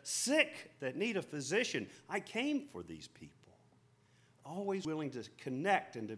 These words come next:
touch and to enter into the, the lives of those people who were on the fringes,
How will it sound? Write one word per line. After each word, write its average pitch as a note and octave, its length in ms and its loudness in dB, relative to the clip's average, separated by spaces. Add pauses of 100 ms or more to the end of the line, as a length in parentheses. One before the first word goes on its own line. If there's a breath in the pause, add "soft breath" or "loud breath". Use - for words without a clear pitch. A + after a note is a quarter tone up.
(180)
touch - 440 4
and B2+ 120 -2
to C3+ 160 -4
enter D#3 300 0
into E3 640 2 (340 loud breath)
the, B2+ 340 6 (300 loud breath)
the A#2+ 100 0
lives D3+ 480 6
of D#3 120 -4
those A#2+ 260 2
people A#2 380 -2
who A#2 100 -2
were C3 160 2
on D3+ 140 8
the F3+ 100 4
fringes, F#3 960 12